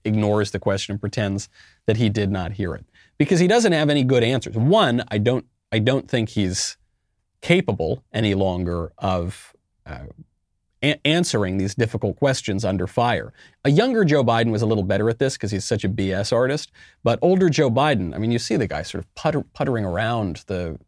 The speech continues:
the Oval Office or around these, uh, podiums. It, it's a very sad thing to watch. So I don't think he's up for it. But also, even if he were, even if this guy were a used car salesman in, in, in his prime,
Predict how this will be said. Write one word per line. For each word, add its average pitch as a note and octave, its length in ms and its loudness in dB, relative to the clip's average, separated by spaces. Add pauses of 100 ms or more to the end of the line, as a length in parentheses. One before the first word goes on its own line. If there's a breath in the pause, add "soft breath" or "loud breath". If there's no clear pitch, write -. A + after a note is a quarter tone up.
(140)
the G2 100 -8
Oval F#2+ 240 -4
Office A#2+ 460 0
or E2+ 80 -2
around G2 480 -4 (340 soft breath)
these, - 400 -6 (140)
uh, - 120 -12 (540)
podiums. A#2+ 460 0
It, - 180 -6
it's A2 300 -6
a G#2 100 -4
very C#3+ 380 2
sad G#2+ 260 0
thing G2 140 -4
to G2+ 80 -6
watch. - 320 -10 (880 soft breath)
So C3+ 220 4
I B2 100 4
don't F3 140 2
think D#3+ 160 2
he's A#2+ 160 2
up A#2+ 140 2
for D2+ 180 -4
it. - 80 -8
But D3+ 100 4
also, G#3 320 4
even G#3 220 2
if G#3+ 80 0
he B2+ 100 2
were, D3 260 2
even C3+ 160 0
if C#3+ 80 -2
this D3 180 0
guy B2 200 4
were A2 200 2
a F2+ 60 0
used B2+ 320 2
car E3 240 2
salesman G2 480 -2
in, F#2 180 -6
in, G2+ 500 -2 (180)
in A2+ 100 0
his G2+ 120 0
prime, F#2 540 -2